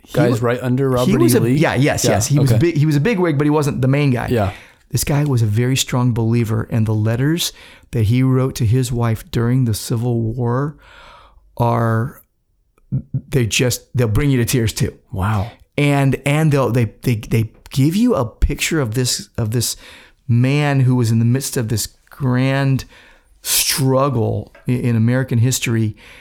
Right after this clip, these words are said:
Speaker 1: and how he processed it as a Christian, and how he cherished his wife, how he cherished his family. And so I, I, it's the kind of book I wanna give to every married man.
Speaker 2: Mm-hmm.
Speaker 1: And so I've
Speaker 2: Yeah.
Speaker 1: got these copies that I got for the pastoral staff,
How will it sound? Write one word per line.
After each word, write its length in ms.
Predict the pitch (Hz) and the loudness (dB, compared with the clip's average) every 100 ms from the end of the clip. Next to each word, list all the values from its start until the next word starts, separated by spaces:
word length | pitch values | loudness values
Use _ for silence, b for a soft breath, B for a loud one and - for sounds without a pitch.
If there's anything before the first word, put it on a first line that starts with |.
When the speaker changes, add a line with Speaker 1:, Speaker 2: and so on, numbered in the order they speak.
| B B - | B B -4
Speaker 1:
and 120 | 113 | -2
how 300 | 82 143 147 | -2 -4 -2
he 160 | 131 120 | -2 -2
processed 800 | - - 123 131 - 117 - | -6 -4 -2 -2 -2 -4 -4
it 100 | 110 - | -10 -6
as 160 | 113 117 | -6 -6
a 40 | |
Christian, 540 | - - 127 - 117 - B B B | -8 -6 -6 -6 -8 -8 B B B
and 100 | 123 | 0
how 120 | 147 | 0
he 60 | 147 | -2
cherished 520 | - 120 131 135 - | -2 -2 0 -2 -2
his 140 | 113 | -4
wife, 640 | 110 - 78 135 - - - B B B | -6 -6 -4 -4 -6 -14 -20 B B B
how 120 | - | -10
he 60 | 120 | -6
cherished 440 | - 127 123 120 | -4 -2 -2 -2
his 160 | 127 - | -6 -6
family. 580 | - 123 127 143 160 - B B B B | -4 -2 0 -2 -2 -8 B B B B
And 180 | 120 117 | 0 2
so 460 | 147 131 123 117 - | 2 2 2 -2 -2
I, 100 | 120 - | -2 -2
I, 160 | 113 113 | -4 -2
it's 200 | 135 135 - | -2 -2 -2
the 20 | |
kind 100 | - | -2
of 60 | 170 | 0
book 160 | 151 143 | 0 0
I 40 | |
wanna 200 | 131 131 | 0 0
give 160 | 120 110 | 0 -2
to 180 | 131 | -2
every 300 | 123 117 131 | -2 0 2
married 380 | 123 117 117 110 | 2 2 0 0
man. 340 | 95 101 104 - | -2 -2 -6 -4
Speaker 2:
Mm-hmm. 300 | 117 104 117 131 B B B - | -2 0 -2 -4 B B B -2
Speaker 1:
And 160 | 127 | 0
so 500 | - 151 135 123 120 - | 0 2 2 2 0 0
I've 180 | 117 110 | 2 2
Speaker 2:
Yeah. 100 | 107 | 2
Speaker 1:
got 260 | 113 110 | 0 -2
these 180 | 131 117 | -4 -4
copies 440 | - 131 - 120 117 | -2 -4 -2 -4 -2
that 100 | 117 | -2
I 240 | 110 110 b b | -2 -4 b b
got 180 | - 123 | -6 -4
for 80 | 127 | -2
the 80 | 120 | -2
pastoral 440 | 139 123 - 131 | 0 -2 -2 -4
staff, 420 | 113 139 127 117 | -2 -2 -2 -4